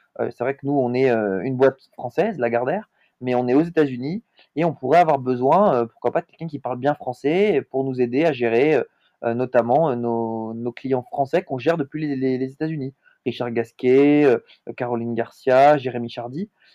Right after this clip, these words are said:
Et donc, du coup, ils se sont dit, euh, c'est, ils l'avaient jamais fait, de prendre un, un stagiaire, euh, non américain. C'est compliqué aux États-Unis, ils ont vraiment la culture de l'internship qui vient de l'université locale. Mais, mais donc là, ils ont fait l'exception et c'est ce qui m'a permis, euh,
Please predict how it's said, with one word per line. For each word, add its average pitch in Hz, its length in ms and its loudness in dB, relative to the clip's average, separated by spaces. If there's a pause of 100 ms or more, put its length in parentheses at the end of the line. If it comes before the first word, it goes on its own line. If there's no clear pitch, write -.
(120)
Et 127 80 -2
donc, 120 180 -4
du 113 120 -6
coup, 147 180 0
ils 185 80 -2
se - 60 -20
sont 123 120 -6
dit, 147 260 -2
euh, 110 600 0
c'est, - 160 -16
ils 131 80 -6
l'avaient 131 160 2
jamais 139 220 2
fait, 185 260 0 (120)
de 123 120 -6
prendre 120 260 -4
un, 107 240 -4
un 110 80 -10
stagiaire, 123 520 0
euh, 113 260 0
non 127 220 -4
américain. 120 500 -2 (400)
C'est - 140 -20
compliqué 131 320 -2
aux 135 60 4
États-Unis, 123 440 -2
ils 117 120 -6
ont 110 60 -6
vraiment 123 200 2
la 123 80 4
culture 123 240 -2
de 120 80 0
l'internship 131 640 -2
qui - 100 -20
vient 120 160 2
de 113 100 -4
l'université 117 540 -6
locale. 139 320 -4 (360)
Mais, 117 180 0
mais 117 200 0
donc 113 200 -6
là, 135 140 6
ils 131 160 -2
ont 117 40 -4
fait 139 120 0
l'exception 135 600 0
et 147 60 0
c'est 120 160 -10
ce - 60 -20
qui - 120 -18
m'a 117 140 2
permis, 123 420 -4
euh, 117 220 0